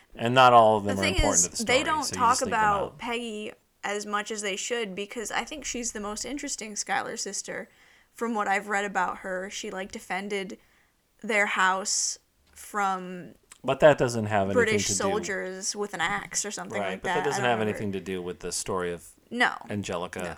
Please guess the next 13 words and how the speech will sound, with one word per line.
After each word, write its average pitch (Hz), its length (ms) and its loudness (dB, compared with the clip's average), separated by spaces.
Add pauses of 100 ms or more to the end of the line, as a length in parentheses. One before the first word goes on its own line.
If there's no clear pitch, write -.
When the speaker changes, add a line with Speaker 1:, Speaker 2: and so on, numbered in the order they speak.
(1000)
Speaker 2:
No. - 60 -10
And 98 60 -4
Speaker 1:
Eliza, 85 400 -2
Speaker 2:
Eliza 69 280 -10
and - 140 -16
Peggy. - 220 -18 (120)
Speaker 1:
and 92 180 -6
Peggy, 85 340 -6
or, 90 320 -6 (160)
and 82 320 -10
Hamilton 80 380 -14
himself. 73 480 -12
Speaker 2:
Oh. 69 220 -6